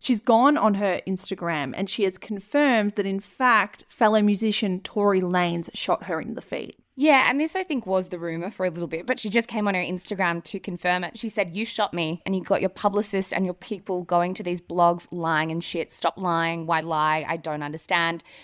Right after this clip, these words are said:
Speaker 2: She also said and explained that she was really petrified and terrified of telling police what really happened because of police-involved shootings of black people, which has been a huge topic of conversation, in particular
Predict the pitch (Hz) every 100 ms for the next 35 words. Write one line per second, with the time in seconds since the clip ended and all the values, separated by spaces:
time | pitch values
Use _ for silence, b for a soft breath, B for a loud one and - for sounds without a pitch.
0 | B - 240 262 392 381 202 185 - 180
1 | 175 - 180 165 170 170 165 - 175 160
2 | - - 196 185 190 196 185 175 - _
3 | _ 254 - 359 175 - 165 170 - 208
4 | 254 170 160 160 - 170 170 165 170 190
5 | 175 - 180 - 175 160 185 233 175 156
6 | 156 170 190 175 - 180 165 185 175 165
7 | - 165 170 175 160 - - 196 165 160
8 | - 185 180 180 180 - - 247 330 -
9 | 220 - - - 170 170 160 160 165 156
10 | - - 233 - 196 151